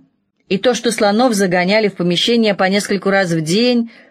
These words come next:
и то, что иногда не выпускали вовсе на горку. Однажды слонов не загнали в помещение совсем. И тут же, после воя сирены,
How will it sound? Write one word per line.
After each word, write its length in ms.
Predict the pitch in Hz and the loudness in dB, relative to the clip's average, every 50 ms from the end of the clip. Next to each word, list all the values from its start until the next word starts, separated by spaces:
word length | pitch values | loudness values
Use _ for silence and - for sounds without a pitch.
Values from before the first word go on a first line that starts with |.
| _ _ _ _ _ | _ _ _ _ _
и 100 | - 185 | -6 -4
то, 160 | 180 - 247 233 | -2 0 0 0
что 220 | 233 - 233 214 | 0 -2 0 0
иногда 420 | 202 202 196 190 175 160 196 220 | 2 2 2 0 0 0 0 2
не 120 | 240 240 220 | 2 2 0
выпускали 500 | 185 175 180 180 - - 202 196 196 190 | -2 -2 -2 -4 -4 -2 -2 0 0 0
вовсе 380 | 170 180 190 185 180 - 196 | 0 0 -2 -2 -2 0 0
на 140 | 190 185 185 | 0 0 0
горку. 460 | 165 151 160 156 - - - - - _ _ _ _ _ _ _ _ _ _ _ _ _ _ _ _ _ _ _ _ | -2 -2 -4 -4 -4 -6 -10 -12 -12 _ _ _ _ _ _ _ _ _ _ _ _ _ _ _ _ _ _ _ _
Однажды 600 | - 165 160 139 143 180 233 262 254 196 175 160 - - - - - - | -6 -6 -4 -2 0 0 0 0 0 -2 -4 -4 -6 -10 -20 -20 -20 -12
слонов 400 | - - 190 175 170 190 202 190 | -8 -4 -2 0 0 0 0 0
не 100 | - 196 | 0 0
загнали 420 | 180 180 180 165 165 185 190 202 190 | 0 0 0 0 0 0 0 0 -2
в 40 | - | -2
помещение 560 | - 175 175 170 - - 190 185 185 180 170 | -2 -2 -2 -2 -2 -2 0 0 0 0 0
совсем. 600 | - - 185 170 - - - 175 160 151 151 151 _ _ _ _ _ _ _ _ _ _ _ _ _ _ _ _ _ _ _ _ - | -2 -2 -4 -4 -4 -4 -2 -2 -2 -2 -6 -8 _ _ _ _ _ _ _ _ _ _ _ _ _ _ _ _ _ _ _ _ -6
И 160 | - 165 156 | -4 -4 -4
тут 360 | 156 - - 277 277 262 185 | -4 -2 0 0 2 2 0
же, 220 | 147 147 160 151 147 - - - - | 0 -2 -2 -2 -4 -8 -16 -12 -4
после 300 | - 240 240 - 220 208 | -2 -2 0 2 0 0
воя 260 | 180 196 208 190 180 | 2 2 2 2 2
сирены, 580 | 165 - 170 165 160 196 233 247 233 220 202 | 0 0 0 0 2 2 2 2 2 0 -2